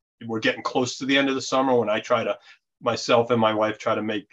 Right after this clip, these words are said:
these urgent visits to the beach. I, I'm an evening beach person. I'm not a,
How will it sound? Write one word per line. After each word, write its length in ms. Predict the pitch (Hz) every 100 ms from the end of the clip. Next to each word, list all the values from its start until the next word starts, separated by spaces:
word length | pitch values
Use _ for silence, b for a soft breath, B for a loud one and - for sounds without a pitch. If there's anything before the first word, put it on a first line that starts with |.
| -
these 260 | 107 95 -
urgent 400 | 117 110 113 113
visits 380 | 117 110 117 -
to 120 | 113
the 80 | 101
beach. 320 | 110 113 - 139
I, 200 | 139 151
I'm 180 | 147
an 180 | 139 143
evening 320 | 135 135 131
beach 300 | 123 127 139
person. 320 | - 135 - 135
I'm 160 | 113
not 180 | 113 113
a, 120 | 107